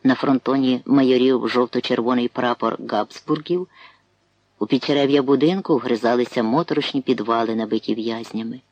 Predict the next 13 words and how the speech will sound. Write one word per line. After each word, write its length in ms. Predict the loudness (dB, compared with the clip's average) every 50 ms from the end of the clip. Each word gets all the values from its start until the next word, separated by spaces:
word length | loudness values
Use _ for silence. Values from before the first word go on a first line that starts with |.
| _
а 100 | -8 -8
з 120 | -8 -6 -2
тильної 360 | 2 2 4 4 4 2 0
сторони 400 | -2 -2 -2 0 2 2 0 0
будинку 600 | 2 0 0 0 0 -2 -4 -6 -6 -8 -8 -8 -10 -16 -20 -20 -20 -8 -2
до 120 | 2 4
непоказної 680 | 4 4 2 0 0 0 0 -2 0 0 0 0 0 -2
хвіртки 460 | -2 0 0 0 0 0 -2 -4 -4
провадила 600 | -2 0 0 0 0 0 0 0 -2 -2 -2 -4
в 40 | -4
єзуїтського 960 | -4 -2 0 0 0 0 0 -2 0 -2 -4 -4 -4 -2 2 4 4 4 4
городу 420 | 4 2 2 2 2 2 2 2
вузька, 520 | 2 2 0 0 -2 -8 -4 -4 -2 -4